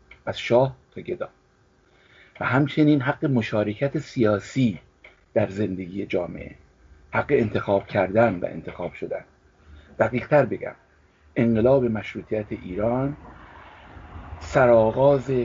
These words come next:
فرایند حقوری مردم ایرانه، چون یک باره با مشروطیت همه مردم دارای حق رأی و مشارکت سیاسی نشدند. زنان، بینوایان، دهقانان فقیر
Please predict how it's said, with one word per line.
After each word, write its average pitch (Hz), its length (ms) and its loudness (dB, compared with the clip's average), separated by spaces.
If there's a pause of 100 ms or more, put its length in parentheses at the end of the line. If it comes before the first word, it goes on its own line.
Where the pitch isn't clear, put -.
(160)
فرایند 110 720 0 (380)
حقوری 120 680 -2
مردم 110 380 -4
ایرانه، 104 420 -10 (1000)
چون 156 180 0
یک 139 240 -2
باره 131 200 6
با 151 80 4
مشروطیت 131 640 -2
همه 120 200 0
مردم 117 380 0
دارای 127 280 4
حق 113 280 -8
رأی 120 380 0 (160)
و 120 80 2
مشارکت 113 600 -2
سیاسی 117 400 -2
نشدند. 127 460 0 (800)
زنان، 123 520 2
بینوایان، 113 800 0
دهقانان 120 600 -4
فقیر 123 500 0